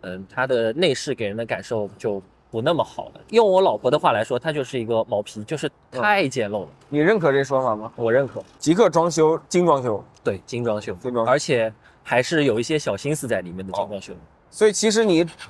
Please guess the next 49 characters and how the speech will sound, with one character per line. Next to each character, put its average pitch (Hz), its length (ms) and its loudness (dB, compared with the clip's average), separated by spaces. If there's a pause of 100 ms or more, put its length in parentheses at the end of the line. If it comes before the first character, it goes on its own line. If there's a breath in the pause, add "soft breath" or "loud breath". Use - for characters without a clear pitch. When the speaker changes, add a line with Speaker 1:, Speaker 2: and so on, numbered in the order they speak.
Speaker 2:
也 135 220 2
就 180 120 4
是 175 160 2
特 156 220 2
斯 156 80 2
拉、 165 100 6
极 143 160 -2
客 165 160 4
之 156 200 2
间 156 240 2
做 165 200 4
一 139 60 2
点 127 220 0
小 117 200 0
范 175 220 4
围 131 100 0
的 131 120 0
对 135 180 0
比， 107 160 -6
Speaker 1:
对。 - 0 -
Speaker 2:
其 131 220 2
实 151 80 0
没 143 140 2
有 165 120 2
大 151 220 0
面 135 160 0
积 127 100 -6
的 123 80 -2
去 127 140 -8
看。 110 260 -2 (100)
Speaker 1:
对， 120 220 2
对， 107 240 -2
没 139 160 0
有 143 360 2
考 180 100 -8
虑。 220 40 2
Speaker 2:
那 277 60 6
么 190 180 2
多 175 200 6
国 160 200 4
产 156 160 -2
电 147 140 2
动 135 140 -2
车， 120 320 2
魏 185 160 2
小 151 220 2
李 127 200 -2
啊， 120 340 2
Speaker 1:
啊。 98 280 -4